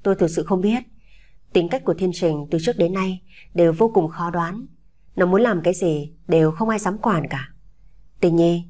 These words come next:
em đừng trách nó nha." Giọng nói của Thiên Bảo đầy áy náy. Tình Nhi lắc đầu, cô đứng dậy mang theo hành lý. "Không sao đâu ạ. Đến giờ rồi,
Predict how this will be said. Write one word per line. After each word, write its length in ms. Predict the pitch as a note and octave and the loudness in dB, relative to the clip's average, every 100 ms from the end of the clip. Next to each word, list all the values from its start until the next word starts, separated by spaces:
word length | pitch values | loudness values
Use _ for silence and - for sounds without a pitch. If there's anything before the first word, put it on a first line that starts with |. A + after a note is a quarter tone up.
| - - - | -16 -16 -2
em 260 | E3+ E3 | 2 2
đừng 160 | E3 C#3+ | 2 0
trách 180 | D#3 A3+ | -4 -4
nó 180 | F3 E3 | -2 0
nha." 280 | F#3+ G3 - - - - - - - - - - - - - - | -2 -4 -8 -20 -20 -20 -20 -20 -20 -20 -20 -20 -20 -20 -20 -8
Giọng 260 | E3 - | -4 -2
nói 120 | C#3+ D#3+ | -4 -6
của 120 | F3+ | -4
Thiên 220 | F3+ D#3+ | -2 0
Bảo 360 | E3 D3 C3 - | 2 0 -2 -2
đầy 200 | E3 D#3+ | 0 2
áy 200 | - D3+ | 0 -4
náy. 340 | D#3 D3+ A3 - - - _ - - - | -6 -6 -8 -12 -20 -20 _ -20 -8 -2
Tình 160 | E3 | 0
Nhi 160 | D#3 D3+ | 2 2
lắc 200 | G3 - | 0 0
đầu, 400 | F3 D3+ D3 - - | 0 2 -2 -6 -2
cô 140 | A3 | 0
đứng 200 | F#3 E3+ | 0 0
dậy 360 | G#3+ E3+ - - - | 0 0 -2 -8 -8
mang 200 | E3 D#3+ | -2 0
theo 240 | D#3+ D#3+ D#3 | 2 0 2
hành 220 | D#3+ C#3+ | 0 0
lý. 320 | C#3+ C#3+ A3 - - - - - - - - - - - | 2 0 -2 -10 -20 -20 -20 -20 -20 -20 -20 -20 -20 -20
"Không 200 | - G#3+ | -4 -4
sao 200 | G3+ G3+ | -2 -2
đâu 120 | G3 G3 | -2 -2
ạ. 200 | D3 - - - - - - - | -2 -8 -20 -20 -20 -20 -14 0
Đến 200 | E3+ F#3+ | 0 2
giờ 240 | A#3 F3+ | 0 0
rồi, 220 | E3+ E3 | 2 0